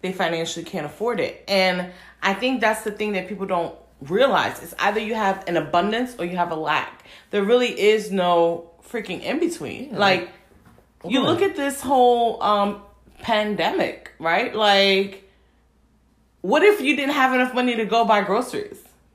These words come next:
Speaker 2: That's reality for a lot of people.
Speaker 1: That's a reality for a hell of a lot of people.
Speaker 2: Like, if you're someone who, um, is on public assistance or Social Security or any kind of person that gets paid once a month, when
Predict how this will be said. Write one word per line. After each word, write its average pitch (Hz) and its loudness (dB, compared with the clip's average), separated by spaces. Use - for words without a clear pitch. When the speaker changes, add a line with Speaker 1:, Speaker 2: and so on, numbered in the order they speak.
Speaker 2:
That's 180 -2
reality 156 -2
for 135 -4
a - 2
lot 107 -2
of 92 -8
people. - -4
Speaker 1:
That's 554 2
a 508 4
reality 311 4
for 294 2
a 262 8
hell 339 0
of 349 2
a 294 2
lot 190 2
of 156 -8
people. 135 -8
Speaker 2:
Like, 147 -2
if 139 -4
you're 175 0
someone 147 -4
who, 117 -4
um, 98 -8
is 110 -8
on 113 -2
public 123 -6
assistance 123 -6
or 95 -8
Social 113 -10
Security 117 -4
or 98 -2
any 190 2
kind 180 0
of - -4
person 139 -2
that 113 -2
gets 113 -6
paid 113 -6
once 123 -4
a 110 -6
month, - -6
when 147 0